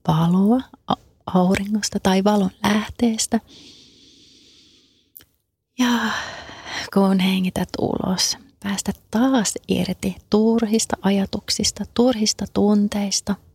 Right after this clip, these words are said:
Hengität sisään valoa omaan sydämeen. Ja hengität ulos.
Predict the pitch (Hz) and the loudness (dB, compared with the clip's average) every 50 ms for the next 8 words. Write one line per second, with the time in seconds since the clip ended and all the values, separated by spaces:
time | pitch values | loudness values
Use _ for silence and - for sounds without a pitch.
0 | _ _ _ _ _ _ _ _ _ _ _ _ _ _ _ _ _ _ _ _ | _ _ _ _ _ _ _ _ _ _ _ _ _ _ _ _ _ _ _ _
1 | _ _ _ _ _ _ _ _ _ _ _ _ _ _ _ _ _ _ _ _ | _ _ _ _ _ _ _ _ _ _ _ _ _ _ _ _ _ _ _ _
2 | _ _ _ _ _ _ _ _ _ - - - _ _ - 185 180 185 190 208 | _ _ _ _ _ _ _ _ _ -20 -20 -20 _ _ 0 2 2 4 2 2
3 | 220 233 220 - - - - - 180 - - 208 208 214 214 214 214 208 202 - | 2 0 -2 -2 -4 -2 -2 0 0 0 0 2 2 2 2 2 0 0 -2 -4
4 | - - 175 185 190 202 208 214 214 220 220 220 214 - - - 202 214 220 226 | -2 0 2 2 2 2 2 2 2 2 2 0 -2 -2 0 0 2 4 4 4
5 | 233 240 233 233 220 - - - 214 226 220 226 220 208 196 196 196 202 202 202 | 4 4 4 2 0 0 0 2 2 2 2 2 2 2 2 2 2 2 2 0
6 | - _ _ _ _ _ _ _ _ _ _ _ _ _ _ _ _ _ _ _ | -4 _ _ _ _ _ _ _ _ _ _ _ _ _ _ _ _ _ _ _
7 | _ _ _ _ _ _ _ _ _ _ _ _ _ _ _ _ _ _ _ 330 | _ _ _ _ _ _ _ _ _ _ _ _ _ _ _ _ _ _ _ -6
8 | 339 330 302 - - - 220 214 202 196 190 185 - 185 185 - - - - - | -4 -4 -4 -4 -2 0 2 2 2 2 0 0 0 -2 -2 -4 -6 -12 -12 -16
9 | - - - _ _ - 196 196 196 196 196 196 196 190 - - - - - | -20 -20 -20 _ _ 0 2 2 4 2 2 0 0 -2 -4 -4 -4 -4 -6